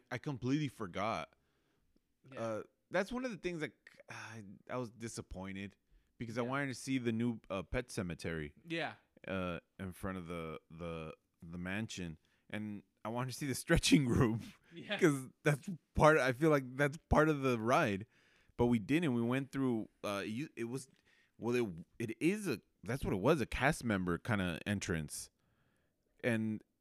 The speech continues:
Speaker 1: it looked, they tried to, like, decorate it, but it's
Speaker 2: Right.
Speaker 1: like, once you're, like, in there, it looks, look like cast member <laughs> entrance.
Speaker 2: Yeah.
Speaker 1: It's, like, shitty.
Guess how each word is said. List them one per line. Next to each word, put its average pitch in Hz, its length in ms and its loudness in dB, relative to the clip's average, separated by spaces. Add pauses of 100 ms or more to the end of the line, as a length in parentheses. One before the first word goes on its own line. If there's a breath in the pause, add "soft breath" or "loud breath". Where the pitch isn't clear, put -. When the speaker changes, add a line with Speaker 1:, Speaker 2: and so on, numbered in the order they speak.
(140)
Speaker 1:
it 147 80 2
looked, 156 280 2
they 143 140 2
tried 135 560 0
to, 202 100 2
like, 92 360 0
decorate 156 560 2
it, 175 180 8 (160)
but 170 180 6
it's 139 200 2
Speaker 2:
Right. 123 160 6
Speaker 1:
like, - 260 -6 (640 soft breath)
once 160 320 2
you're, 190 240 2 (120)
like, 110 260 4
in 120 220 0
there, 196 320 4 (120)
it 120 200 4
looks, 131 480 2 (800)
look 123 300 2
like - 400 -2
cast 139 340 6
member 135 280 10
<laughs> - 20 12
entrance. - 800 8
Speaker 2:
Yeah. 147 400 2
Speaker 1:
It's, 156 300 4 (120)
like, 123 220 4
shitty. - 680 8